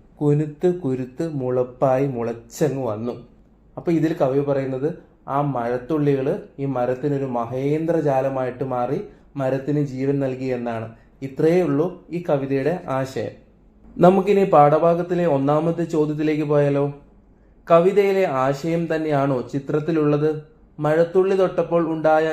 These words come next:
ഇന്ദ്രജാലം എന്തായിരുന്നു? ചർച്ച ചെയ്ത് എഴുതുക. കവിതയിലെ അതേ ആശയം തന്നെയാണ് ചിത്രത്തിലും നമുക്ക് കാണാൻ സാധിക്കുന്നത്. വളരെയധികം ഉണങ്ങിച്ചൊളിഞ്ഞ,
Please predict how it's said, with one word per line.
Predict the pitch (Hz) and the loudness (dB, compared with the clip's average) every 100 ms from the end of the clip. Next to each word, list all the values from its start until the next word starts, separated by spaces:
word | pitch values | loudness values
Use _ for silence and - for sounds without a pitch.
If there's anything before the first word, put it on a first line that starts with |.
| 139 | -2
ഇന്ദ്രജാലം | 127 127 151 160 156 151 147 | -6 -2 0 4 4 2 -2
എന്തായിരുന്നു? | - 123 131 156 151 143 139 139 139 _ _ _ | -6 -8 0 2 4 2 0 -4 -6 _ _ _
ചർച്ച | 170 160 170 190 | 0 0 2 -2
ചെയ്ത് | 165 123 117 202 - | 0 -2 -2 -4 -4
എഴുതുക. | 175 175 147 123 - - _ _ _ _ _ _ _ _ - | 0 0 2 0 -4 -14 _ _ _ _ _ _ _ _ 2
കവിതയിലെ | 175 180 208 202 190 190 | 4 4 4 4 4 0
അതേ | - 123 147 170 | 0 0 2 2
ആശയം | 156 143 147 151 151 147 | 2 0 -2 -4 -2 -2
തന്നെയാണ് | 143 139 127 120 113 - | 0 0 0 -2 -8 -12
ചിത്രത്തിലും | 156 147 170 170 170 165 | -12 -2 -2 0 0 2
നമുക്ക് | 147 131 135 | 0 -2 -4
കാണാൻ | 139 120 117 127 143 | -2 -2 0 0 -2
സാധിക്കുന്നത്. | 135 117 120 120 117 110 - - _ _ _ - | -2 -4 -4 -6 -6 -8 -10 -20 _ _ _ 2
വളരെയധികം | 147 165 175 208 202 185 185 185 | 6 6 8 6 6 4 4 0
ഉണങ്ങിച്ചൊളിഞ്ഞ, | 139 139 156 175 175 160 151 151 151 | 0 0 0 -2 0 0 2 2 0